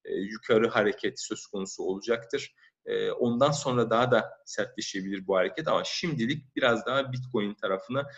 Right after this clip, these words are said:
e, yoğunlaşma taraftarıyım. Orada biraz daha baskı olmasından dolayı, e, bugünü eğer on iki binler, daha doğrusu on bir bin sekiz yüzlerin üzerinde kapatabilirsek on üç bin iki yüzleri hedefliyor olacağım. Herkese iyi bir hafta diliyorum.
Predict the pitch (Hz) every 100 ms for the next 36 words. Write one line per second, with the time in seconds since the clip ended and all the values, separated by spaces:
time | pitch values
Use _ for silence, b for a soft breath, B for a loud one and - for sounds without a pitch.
0 | B - 95 104 110 107 107 107 139 -
1 | 107 107 - 101 117 123 110 107 117 110
2 | 107 107 107 113 - B _ - 113 -
3 | - 120 107 95 - - 104 131 117 98
4 | - 127 127 - 101 92 - - 85 127
5 | 117 139 131 117 113 113 110 110 - 110
6 | 117 - 107 101 95 98 113 117 113 107
7 | - 101 113 113 107 107 - 110 135 123
8 | 101 98 95 98 101 95 92 95 - 110
9 | 104 95 85 - 131 131 B B - 120
10 | - - 127 - - 104 95 95 139 -
11 | - 113 98 - 135 127 98 92 - B
12 | B - 135 120 127 127 117 107 98 -
13 | 95 95 98 123 131